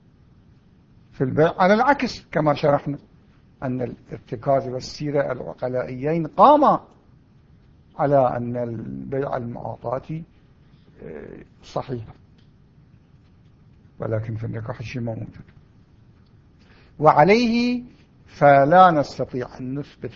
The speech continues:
بذلك صحة النكاح المعاطاتي. في آخر بحثنا إذا انتهينا، مو، مو اليوم يعني، في آخر الأسبوع القادم إن شاء الله،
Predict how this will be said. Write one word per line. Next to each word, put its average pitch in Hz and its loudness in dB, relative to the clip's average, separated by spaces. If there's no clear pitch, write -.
بذلك 180 -2
صحة 190 -2
النكاح 117 -6
المعاطاتي. 113 -10
في - -6
آخر 196 4
بحثنا 156 2
إذا 131 4
انتهينا، 190 2
مو، 185 0
مو 170 2
اليوم 131 -2
يعني، 135 -8
في - -10
آخر 139 -6
الأسبوع 139 -12
القادم - -10
إن - -16
شاء 123 -14
الله، 110 -16